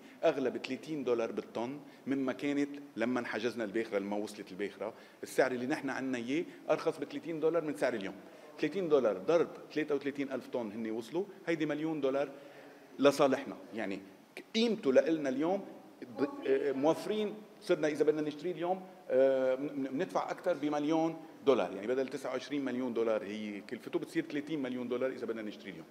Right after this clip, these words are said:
لذلك هي فيها وفر للكهرباء، فيها وفر للوزارة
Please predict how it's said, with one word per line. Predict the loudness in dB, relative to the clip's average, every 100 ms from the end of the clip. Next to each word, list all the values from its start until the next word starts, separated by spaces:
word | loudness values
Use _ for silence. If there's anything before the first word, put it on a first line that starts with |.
| -10 2
لذلك | 6 6 6
هي | -2
فيها | 0 4
وفر | 4 4 -2 -4 -16 -4 0
للكهرباء، | 4 6 6 4 0
فيها | 4
وفر | 6 6 2 -4 -10 2
للوزارة | 4 6 6 4 2